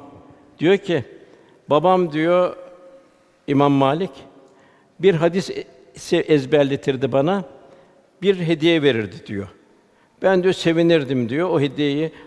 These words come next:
almak için bir hadis daha ezberlerdim. Ertesi gün tekrar gelip babamın yanında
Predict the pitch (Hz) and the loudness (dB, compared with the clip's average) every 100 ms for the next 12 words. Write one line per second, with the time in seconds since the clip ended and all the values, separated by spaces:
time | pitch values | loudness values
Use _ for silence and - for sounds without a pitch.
0 | - 139 151 165 160 123 - 175 156 202 | -2 2 4 2 0 -6 -4 -4 0 2
1 | 180 151 - 156 147 143 127 147 143 165 | 2 -2 -4 0 0 -2 -2 0 0 -2
2 | 190 185 156 175 151 170 160 147 131 156 | -2 -2 -2 -4 -6 -4 -2 0 0 -4
3 | 165 - - - - 151 151 156 160 147 | -6 -10 -20 -20 -2 2 4 4 4 4
4 | 135 139 139 170 170 - | 2 2 2 0 0 -8